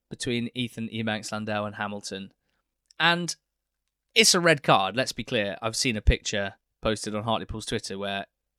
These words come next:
Ebanks Landell's foot is on Jack Hamilton's face. It's not, it's, it's ugly and it's a red card. But I think in the, in the absolute heat of the moment, in the speed of the match, it's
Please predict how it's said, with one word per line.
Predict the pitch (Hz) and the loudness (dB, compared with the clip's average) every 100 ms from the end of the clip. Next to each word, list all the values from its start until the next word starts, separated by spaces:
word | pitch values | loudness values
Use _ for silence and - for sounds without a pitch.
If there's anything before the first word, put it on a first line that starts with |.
| _ _ - | _ _ -10
Ebanks | 117 113 110 - | -4 -4 -2 0
Landell's | 120 117 107 101 95 - _ _ _ _ _ | 0 0 0 -2 -4 -6 _ _ _ _ _
foot | - - 139 120 | -18 -2 0 0
is | 110 107 107 | -2 -8 -2
on | 107 101 98 | -2 -2 -2
Jack | 107 - | -4 -4
Hamilton's | 110 101 - 104 | -4 -6 -8 -10
face. | - 117 87 - | -4 -4 -4 -6
It's | 110 135 | -6 -4
not, | 170 135 - - | -2 -4 -4 -14
it's, | 127 - - - | -10 -10 -10 -8
it's | 127 | 0
ugly | 160 143 123 | 0 2 2
and | 113 | 2
it's | 117 - | 0 -4
a | 110 | -4
red | 107 104 | -4 -2
card. | 117 101 - - _ _ _ _ _ | -2 -2 -8 -20 _ _ _ _ _
But | 151 139 - _ _ _ _ _ _ _ _ _ _ _ | 2 2 0 _ _ _ _ _ _ _ _ _ _ _
I | 156 185 | 6 6
think | 175 190 | 6 0
in | - 175 | 2 4
the, | 165 156 - | 4 0 -2
in | 151 | 0
the | 151 165 | 0 0
absolute | 185 - 190 170 | -2 -2 -2 -2
heat | 131 - 196 175 | -4 -2 -2 -2
of | 160 | -4
the | 151 | -4
moment, | 147 151 151 147 139 | -2 2 2 0 -4
in | 131 | -4
the | 127 | 0
speed | - - 165 165 | 0 0 0 2
of | 151 127 | 0 0
the | |
match, | 123 120 104 - - _ 139 _ _ - | -2 0 0 -4 -8 _ -20 _ _ -8
it's | 147 - | -6 -6